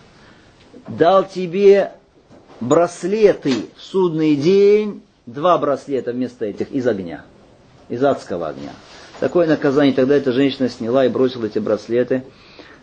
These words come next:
пожертвовав их на пути Аллаха субхану ва тааля. Поэтому, братья, то, что мы перечислили сейчас, все это заставляет нас избегать такого большого греха, как невыплата заката, и наоборот, устремляться на,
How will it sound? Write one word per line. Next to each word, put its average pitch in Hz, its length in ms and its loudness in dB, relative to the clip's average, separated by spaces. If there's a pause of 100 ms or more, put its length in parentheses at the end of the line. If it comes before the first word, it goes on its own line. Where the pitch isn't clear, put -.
пожертвовав 110 480 -2
их 107 160 -6
на 104 100 -6
пути 101 240 -6
Аллаха 98 280 -2
субхану 92 420 -8
ва 85 120 -8
тааля. 69 380 -8 (1120)
Поэтому, 175 640 0
братья, 156 400 -2
то, 196 160 -2
что 190 140 -8
мы 170 120 -6
перечислили 156 640 2
сейчас, 165 680 0 (140)
все 185 240 2
это 156 400 2
заставляет 135 680 0
нас 120 560 -2 (640)
избегать 123 460 0
такого 127 280 0
большого 120 360 0
греха, 110 220 -4
как - 320 -2
невыплата 131 640 0
заката, 107 600 -4
и 120 60 -8
наоборот, 117 440 0
устремляться 110 640 -6
на, 110 200 -6